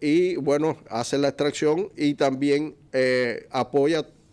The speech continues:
a todo lo que tiene que ver con el tema de, de los refrescos. Ahora,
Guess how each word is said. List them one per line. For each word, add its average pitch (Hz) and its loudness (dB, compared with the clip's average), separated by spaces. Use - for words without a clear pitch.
a 123 -2
todo 147 2
lo 147 2
que 135 -2
tiene 135 -4
que 131 -2
ver 131 -2
con 123 -2
el 113 -4
tema 127 0
de, 113 0
de 127 -2
los 123 0
refrescos. 101 -6
Ahora, 160 0